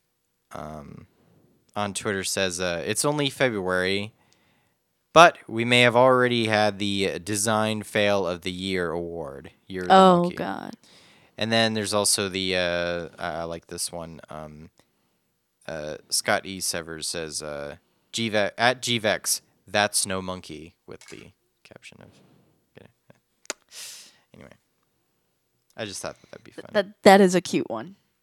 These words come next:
Speaker 2: 'Cause I heard about it. I just hadn't seen the
Speaker 1: Zong
Speaker 2: poster.
Speaker 1: says, "I'm okay with it." He added that, uh, he, uh, merely wanted to make something interesting.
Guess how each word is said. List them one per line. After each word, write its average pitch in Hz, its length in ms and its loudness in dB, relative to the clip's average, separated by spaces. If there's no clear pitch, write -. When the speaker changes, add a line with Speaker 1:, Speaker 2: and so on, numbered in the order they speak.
Speaker 2:
'Cause 240 120 0
I 220 100 12
heard 359 220 10
about 202 300 8
it. - 240 -6
I 190 80 6
just 196 120 0
hadn't 202 200 -2
seen - 160 -4
the 139 60 6
Speaker 1:
Zong 170 80 10
Speaker 2:
poster. 190 120 6
Speaker 1:
says, 156 380 6
"I'm 247 160 8
okay 123 260 2
with 98 140 -4
it." 160 160 -2
He 143 180 8
added 135 280 8
that, 120 220 8
uh, 110 280 6
he, 113 300 -2
uh, 110 100 2
merely 127 380 2
wanted 107 320 -2
to - 100 -4
make 101 220 -2
something 95 420 -4
interesting. 90 760 -8